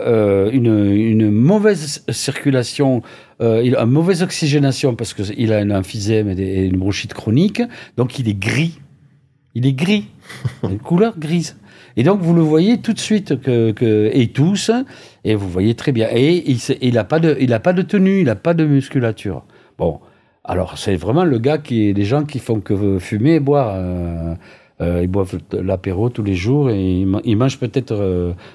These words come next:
Speaker 1: mal aussi, parce qu'ils ont pas de dents.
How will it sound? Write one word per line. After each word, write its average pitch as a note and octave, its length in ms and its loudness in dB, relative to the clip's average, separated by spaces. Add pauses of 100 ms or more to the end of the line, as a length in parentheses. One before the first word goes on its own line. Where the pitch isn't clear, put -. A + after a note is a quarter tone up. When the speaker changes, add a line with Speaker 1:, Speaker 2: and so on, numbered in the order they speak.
(120)
Speaker 1:
mal E3+ 260 0
aussi, F3 360 -4 (400)
parce - 120 -16
qu'ils A2 160 -2
ont G2+ 220 0
pas A#2 260 -4
de G#2 100 -6
dents. F#3+ 220 -2